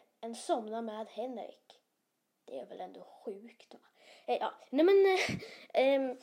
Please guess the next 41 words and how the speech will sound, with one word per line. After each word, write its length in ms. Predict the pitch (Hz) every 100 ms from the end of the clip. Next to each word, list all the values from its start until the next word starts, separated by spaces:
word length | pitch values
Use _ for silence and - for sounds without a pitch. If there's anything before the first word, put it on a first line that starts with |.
| - - - - -
jag 200 | 302 349
ska 120 | 392
inte 140 | 359
ha 120 | 339
så 480 | 339 - 349 320 302
stora 380 | - - 302 269
förväntningar 920 | 285 269 254 254 247 247 247 240 233 -
om 400 | - 240 226 220
Somna 360 | 214 - 226 214
med 120 | 214
öron 400 | 202 196 202 202 -
eller 320 | 240 226 220
om 240 | 214 208 220
några 200 | 208 202
av 80 | 202
de 100 | 202
här 80 |
poddarna. 460 | 190 208 196 190 185 -
Men 340 | 226 220 226 226 _ _ -
det 120 | 247
finns 280 | 285 294 285
ju 60 |
faktiskt 420 | 277 262 - 240
såna 400 | - 240 220 214
poddar 540 | 208 247 220 208 202 208 - _ _
med 360 | 226 285 392 311
barn 360 | 254 147 214 339
som 200 | - 254
jag 140 | 247 226
tycker 320 | 381 370 240
är 200 | - -
väldigt, 360 | - 208 - 170
väldigt, 320 | - 180 -
som 200 | - 277
jag 160 | 269 262
tycker 300 | 349 349 233
är 120 | 185
bra. 240 | 220 - - - - -
Ett 320 | 370 - -
tips, 400 | 262 262 - - -
eh, 180 | 233